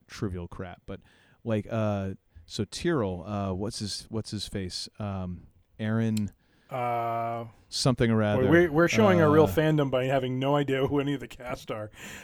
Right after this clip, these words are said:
Speaker 2: Um,
Speaker 1: Well, no, I, Aaron Douglas.
Speaker 2: Aaron
Speaker 1: Aaron
Speaker 2: Douglas,
Speaker 1: Douglas.
Speaker 2: yeah.
Speaker 1: I, I, this, I mean, it's a huge cast. I mean, trying to keep all these names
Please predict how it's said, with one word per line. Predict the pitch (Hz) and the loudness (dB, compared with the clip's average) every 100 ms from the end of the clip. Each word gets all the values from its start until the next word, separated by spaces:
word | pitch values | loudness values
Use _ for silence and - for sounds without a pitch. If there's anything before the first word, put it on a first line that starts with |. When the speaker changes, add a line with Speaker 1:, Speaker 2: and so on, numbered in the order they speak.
| - - | -16 -2
Speaker 2:
Um, | 139 131 123 | 0 2 2
Speaker 1:
Well, | 180 170 | 2 4
no, | 185 165 | 6 6
I, | 120 143 - | 4 0 0
Aaron | 156 180 175 | 4 6 8
Douglas. | 151 107 87 | 6 4 -2
Speaker 2:
Aaron | 135 135 | 0 4
Speaker 1:
Aaron | 131 | 4
Speaker 2:
Douglas, | 120 98 87 | 4 2 -2
Speaker 1:
Douglas. | - 113 110 _ - | -4 -4 -4 _ -10
Speaker 2:
yeah. | |
Speaker 1:
I, | 120 | -10
I, | - - - - | -10 -20 -20 -8
this, | 139 160 | -4 -2
I | 147 | -2
mean, | 151 | -2
it's | 147 | -2
a | 127 | -6
huge | - 247 254 - | -4 0 0 0
cast. | - 180 233 87 - | -2 0 -2 -4 -2
I | 120 | 0
mean, | 117 | 0
trying | - 175 | -2 -6
to | 160 | -6
keep | - 170 | -8 -2
all | 151 143 | -2 -2
these | 131 120 101 117 | -4 -8 -8 -4
names | 110 120 147 139 123 110 - | -2 -2 -4 -4 -4 -6 -10